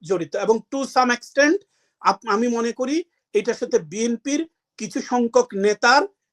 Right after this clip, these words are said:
ইন্ধন আছে এবং সরাসরি তাদের মদদ আছে। এখানে আপনি শুধু দেখবেন যে জামাত অংশগ্রহণ করেনি,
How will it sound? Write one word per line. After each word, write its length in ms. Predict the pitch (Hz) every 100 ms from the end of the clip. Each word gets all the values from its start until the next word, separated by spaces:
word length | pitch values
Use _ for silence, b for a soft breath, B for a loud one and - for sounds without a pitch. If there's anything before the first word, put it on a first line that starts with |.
| _
ইন্ধন 380 | 202 220 226 226
আছে 240 | 220 220 285
এবং 320 | 285 190 214
সরাসরি 680 | - - 214 262 - 202 139 _ _ _ _
তাদের 280 | 185 190 190
মদদ 380 | 180 185 185 165
আছে। 300 | 151 - 120 _ _
এখানে 280 | 208 196 233
আপনি 220 | 226 247
শুধু 200 | - 220
দেখবেন 320 | 214 220 202 220
যে 120 | 214
জামাত 380 | 170 190 214 214
অংশগ্রহণ 560 | 202 202 196 196 196
করেনি, 460 | 190 214 208 175